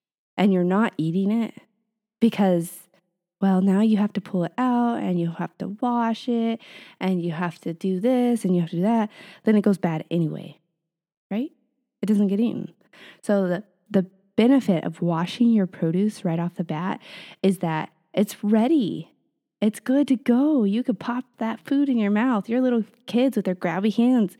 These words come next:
can <laughs> come up and eat it, and that's totally fine. So you wanna immediately wash your produce, talking fruits, vegetables. All right.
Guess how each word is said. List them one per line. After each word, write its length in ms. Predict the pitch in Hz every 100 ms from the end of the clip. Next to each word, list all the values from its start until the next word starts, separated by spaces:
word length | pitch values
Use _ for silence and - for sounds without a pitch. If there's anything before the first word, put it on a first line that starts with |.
| - - -
can 200 | - 190
<laughs> 20 |
come 280 | 220 247 254
up 260 | 262 294 -
and 200 | 220 214
eat 200 | 240 320
it, 220 | 254 185
and 160 | - 254
that's 160 | 285 285
totally 220 | 339 330
fine. 260 | 370 196 - - - -
So 80 | -
you 140 | 240 240
wanna 140 | 220
immediately 420 | 202 208 226 226
wash 300 | 190 170 165
your 60 | 180
produce, 440 | 180 156 160 - -
talking 280 | 196 185 175
fruits, 380 | - 220 - - -
vegetables. 460 | 165 - 151 - - - _ _ _ _ _ _ - - -
All 80 | 185
right. 220 | 170